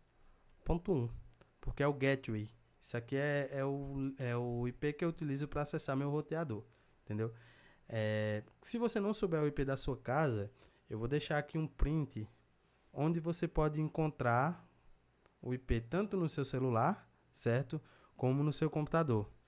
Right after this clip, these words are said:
Que aí você encontrando o I P do seu celular ou do seu computador, se você tiver, você consegue identificar qual é o I P, é, o,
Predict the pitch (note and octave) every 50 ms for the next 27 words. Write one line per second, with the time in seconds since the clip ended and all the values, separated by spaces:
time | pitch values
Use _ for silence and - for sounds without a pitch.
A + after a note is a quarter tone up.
0 | _ _ _ _ _ - A2 A2+ B2+ C3 - - E3 D#3+ E3 - E3+ D#3+ D#3+ D#3
1 | C#3 C3+ C3 B2+ C3 B2+ B2+ B2 A#2+ - C3+ B2+ C3 B2+ - C#3 C3 - - C#3+
2 | C#3 C3+ B2 A2+ A2+ A2 B2 D3+ D#3 D3 C#3 - - B2+ A#2 - A#2+ A2+ - G#2+
3 | G#2 A2 B2+ C3+ - - A#2+ A2+ - A#2 A2 - - G#2 G#2 A#2+ D3 E3 D#3+ -
4 | - - - - - _ _ _ _ - A#2 A#2 - C3 C3 C#3+ C#3+ - - -
5 | B2 B2+ C#3 C#3 C#3 C#3 C#3 - C3 C3 C#3 C3+ C3+ - - - - A#2+ A#2+ B2
6 | A#2+ - - - D#3 D#3 E3+ E3 C#3+ B2+ C3 C3 C#3+ D3+ D#3 D3+ - - B2+ A#2
7 | A#2 A#2+ C3+ - - - - _ _ _ _ _ _ _ _ - A#2 A2+ A#2 A#2
8 | A2+